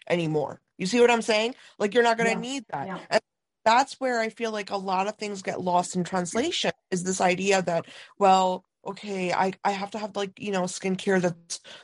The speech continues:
Speaker 1: super, like, just barely there so that my makeup sits well on top. No, you need skincare that's going to, like I said, marry well with your makeup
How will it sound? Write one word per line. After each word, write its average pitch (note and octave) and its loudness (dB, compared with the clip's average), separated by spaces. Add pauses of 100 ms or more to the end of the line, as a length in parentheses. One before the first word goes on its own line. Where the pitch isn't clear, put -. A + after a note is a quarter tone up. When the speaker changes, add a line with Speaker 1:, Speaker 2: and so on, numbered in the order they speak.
Speaker 1:
super, G#3 4
like, F3+ 4
just - -4 (160)
barely G#3 6
there F#3 0
so F#3 -12
that E3+ 0
my F#3 -2
makeup F3+ -4
sits - -14
well E3+ 2
on E3 0
top. F3 -6
No, A#3+ 2
you F3+ -4
need G#3 -4
skincare F#3 -4 (300)
that's E3 4
going F3 2
to, E3+ -2
like E3 2
I E3 -2
said, E3 0
marry E3 0
well C#3+ 0
with D3 -10
your D3 -8
makeup G2 -6